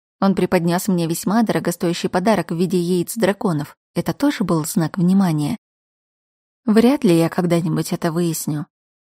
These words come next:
Дома нас так рано не ждали. Вилма наверняка была ещё с драконами, а вот бабушку пришлось поискать. "Я пока переоденусь". Этель отправилась наверх.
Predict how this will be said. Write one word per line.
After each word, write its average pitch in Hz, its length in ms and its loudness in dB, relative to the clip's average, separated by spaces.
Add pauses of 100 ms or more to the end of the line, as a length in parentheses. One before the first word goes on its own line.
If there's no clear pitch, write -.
(180)
Дома 277 540 4
нас 240 260 2
так - 200 -2
рано 180 260 2
не 175 180 0
ждали. 147 480 -4 (360)
Вилма 190 360 4
наверняка 180 600 2
была 170 220 2
ещё 180 220 -2
с 165 40 -4
драконами, 175 600 0 (360)
а 202 80 2
вот 240 120 6
бабушку 214 460 2
пришлось 208 380 0
поискать. 185 680 -2 (600)
"Я 311 160 4
пока 311 220 2
переоденусь". 247 760 2 (280)
Этель 220 320 4
отправилась 165 640 -2
наверх. 156 480 -4